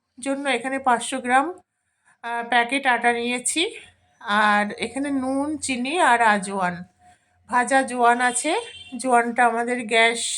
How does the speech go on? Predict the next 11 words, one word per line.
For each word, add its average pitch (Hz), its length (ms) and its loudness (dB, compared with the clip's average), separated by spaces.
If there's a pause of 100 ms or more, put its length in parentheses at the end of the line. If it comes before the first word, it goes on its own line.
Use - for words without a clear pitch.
(320)
মানে 226 280 -6
অম্বলকে, 226 600 -4 (460)
অ্যাসিডিটি 226 560 -8
থেকে 240 280 -6
বাঁচায়, 233 460 2
ভীষণ 233 380 -4
উপকারী। 233 560 -2
এখানে 233 400 0 (640)
রাইস 240 360 2 (120)
ব্র্যান 285 280 2
অয়েল 285 320 2